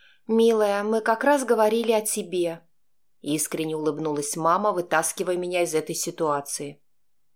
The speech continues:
"Дариан хочет сделать себе сюрприз,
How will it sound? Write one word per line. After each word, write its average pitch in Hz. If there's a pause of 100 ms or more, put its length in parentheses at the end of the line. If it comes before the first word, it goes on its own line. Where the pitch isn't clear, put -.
(200)
"Дариан 220
хочет 226
сделать 214
себе 226
сюрприз, 247